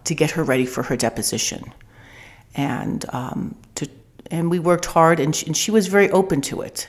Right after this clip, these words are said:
And, um, I think it gave her the confidence, um, not only to give a deposition, but at some point we, um, went to mediation, private mediation in the case. And,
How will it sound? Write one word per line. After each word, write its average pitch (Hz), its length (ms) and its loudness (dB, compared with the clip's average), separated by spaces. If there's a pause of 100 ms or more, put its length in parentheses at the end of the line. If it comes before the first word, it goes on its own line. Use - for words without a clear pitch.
(120)
And, 139 420 -4
um, 123 420 -4 (380)
I - 20 -12
think 175 220 -4
it 165 140 -2
gave 165 240 0 (100)
her 185 160 0
the 156 100 -2
confidence, 147 1080 0 (640)
um, 139 500 -8 (480)
not 196 200 -2
only 220 200 4
to 170 160 -2
give 165 160 0
a 165 40 2
deposition, 151 680 -2
but 120 240 -2
at - 880 -20
some 208 220 -2
point 165 340 -2
we, 151 380 -4 (460)
um, - 380 -12 (800)
went 160 140 4
to 160 100 -4
mediation, 147 540 0
private 151 320 -2
mediation 139 500 -2
in 107 60 -2
the 113 80 -4
case. - 420 -8
And, 117 480 -4